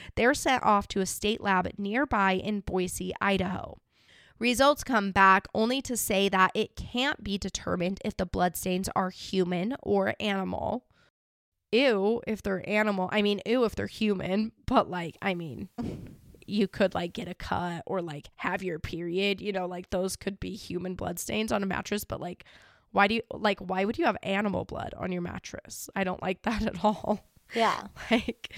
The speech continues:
Speaker 2: No.
Speaker 1: disgusting. But the hair in that rope is determined to be human. However, D N A was not able to take place at that lab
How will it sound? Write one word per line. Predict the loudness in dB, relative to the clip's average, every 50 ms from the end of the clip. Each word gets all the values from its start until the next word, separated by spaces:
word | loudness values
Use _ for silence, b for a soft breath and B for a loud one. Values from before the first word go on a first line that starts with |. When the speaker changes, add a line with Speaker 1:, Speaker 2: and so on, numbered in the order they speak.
| -12
Speaker 2:
No. | -6 -4 -2 -2 0
Speaker 1:
disgusting. | 0 0 0 0 0 0 -2 -2 -2 -2 -2 0 0 0 0 -2 B B B B B B B B -18 -18 0 _
But | 8 10 10 10 10 8 6 4 2
the | 2 2
hair | 0 0 -2 0 2 4 4 4
in | 2 2 4
that | 4 4 4 4
rope | 4 4 4 6 4 4 0 -4 -2
is | -2 -2 0 -2 -4
determined | -6 -6 -8 -6 -4 -2 0 2 2 2 0 -2 -4 -10 _ -12
to | -10 -4 -2 0 0 0 0
be | -2 -4 -6
human. | -6 -8 -8 -8 -8 -8 -10 -12 -14 -18 -20 _ _ _ _ _ _ _ _ 0
However, | 4 4 6 6 6 6 6 4 4 2 0 -2 -8
D | -8 -4 -2 0
N | 2 2 2
A | 2 2 2
was | 0 0 -2 -4 -4
not | -4 -2 0 0 0 0 0
able | -2 -2 -2 -2 -2 -4
to | -4 -6 -8
take | -8 -6 -6 -6 -6 -4 -4
place | -2 0 0 0 -2 -4 -4 -4 -4
at | -4 -4 -4
that | -4 -4 -4 -2 0
lab | 2 4 6 4 4 2